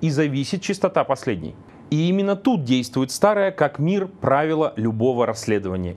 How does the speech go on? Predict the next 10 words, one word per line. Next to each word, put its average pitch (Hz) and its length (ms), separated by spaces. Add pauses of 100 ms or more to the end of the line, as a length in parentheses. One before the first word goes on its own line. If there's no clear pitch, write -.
ищи 135 380
тех, - 500
кому 139 460 (160)
выгодно. 98 600 (540)
Управляющие 226 560
компании 214 640
реже 156 420
заказывают 135 640
вывозку 131 420
мусора, 190 480